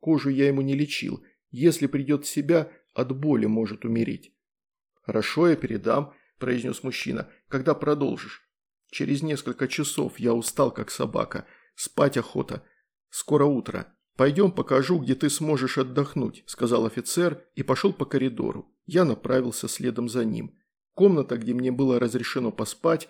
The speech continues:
находилась на этом же этаже. Я лег на лежанку и вырубился. Проснулся я от скрипа двери. Складывалось впечатление, что кто-то постоянно ходит на меня смотреть. Я открыл глаза и встал.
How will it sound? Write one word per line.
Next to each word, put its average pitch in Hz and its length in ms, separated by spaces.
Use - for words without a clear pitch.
находилась 135 580
на 131 80
этом 113 260
же 104 140
этаже. 113 480
Я 131 160
лег 147 220
на - 60
лежанку 127 560
и - 160
вырубился. - 760
Проснулся 139 520
я 139 160
от 135 100
скрипа 135 360
двери. 123 480
Складывалось 151 640
впечатление, 143 640
что - 200
кто-то 156 260
постоянно 135 560
ходит 139 360
на 135 60
меня 135 240
смотреть. - 600
Я 147 160
открыл 139 320
глаза 120 460
и 123 80
встал. - 520